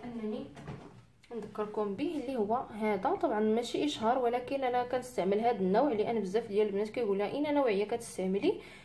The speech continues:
فهذا النوع كنحتفظ به في الثلاجه. ثم،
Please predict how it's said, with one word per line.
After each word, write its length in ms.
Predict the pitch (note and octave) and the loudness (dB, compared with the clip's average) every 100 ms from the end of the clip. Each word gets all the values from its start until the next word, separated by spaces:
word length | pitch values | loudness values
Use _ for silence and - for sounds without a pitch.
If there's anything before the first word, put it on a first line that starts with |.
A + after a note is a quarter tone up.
| - | -4
فهذا 160 | D#4 D4 | 6 6
النوع 260 | D4 D#4+ A3 | 8 6 6
كنحتفظ 500 | C#4 - C#4 C#4 F#3+ | 2 2 0 0 -4
به 160 | C4+ | -8
في 340 | - - - E4 | 4 6 8 6
الثلاجه. 680 | E4 C4 A#3+ A#3+ A#3 C4 A4+ - - - - - - _ - - - _ - - - | 4 2 6 6 6 4 2 -2 -18 -20 -20 -20 -20 _ -20 -20 -20 _ -20 -20 -2
ثم، 220 | - F4+ | 4 6